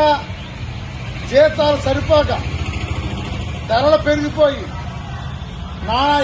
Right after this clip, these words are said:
ఇబ్బందులు పడుతున్నా వాటి మీద పే కమిషన్ లేదు.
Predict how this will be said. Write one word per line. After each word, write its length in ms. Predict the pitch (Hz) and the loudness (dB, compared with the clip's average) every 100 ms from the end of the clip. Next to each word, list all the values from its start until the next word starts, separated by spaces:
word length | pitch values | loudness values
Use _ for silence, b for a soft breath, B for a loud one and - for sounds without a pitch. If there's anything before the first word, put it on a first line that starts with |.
| 254 | 0
ఇబ్బందులు 380 | 240 302 294 277 | 2 2 2 0
పడుతున్నా 520 | 269 269 269 262 262 247 - - - - - - - | -2 -2 -4 -2 0 -2 -4 -10 -10 -10 -10 -10 -6
వాటి 220 | 214 254 | 2 2
మీద 160 | 269 277 - | 2 -4 -2
పే 140 | 262 | -2
కమిషన్ 480 | 254 254 240 226 214 | 0 -4 -4 -8 -8
లేదు. 200 | 190 185 | -8 -8